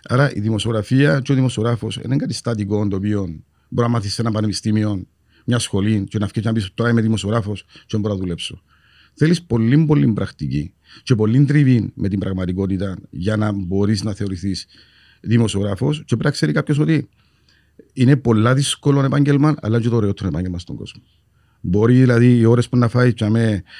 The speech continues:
να μην αμοιβώνται σωστά, δηλαδή να υποαμοιβέσαι, να δουλεύεις πάρα πολλές ώρες, να μην έχεις προσωπική ζωή, αλλά το ταξίδι στη δημοσιογραφία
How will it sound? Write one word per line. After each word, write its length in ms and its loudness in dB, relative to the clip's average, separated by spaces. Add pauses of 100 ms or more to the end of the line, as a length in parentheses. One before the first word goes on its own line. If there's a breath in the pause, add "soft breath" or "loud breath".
(340 loud breath)
να 220 2
μην 180 6
αμοιβώνται 460 4
σωστά, 480 -4
δηλαδή 380 -2
να 360 0 (220)
υποαμοιβέσαι, 880 0
να 180 -2
δουλεύεις 300 -4
πάρα 160 -2
πολλές 240 0
ώρες, 180 0
να 60 -2
μην 80 0
έχεις 140 -4
προσωπική 320 -4
ζωή, 320 0
αλλά 300 0 (460 soft breath)
το 100 2
ταξίδι 360 0
στη 160 -4
δημοσιογραφία 760 -2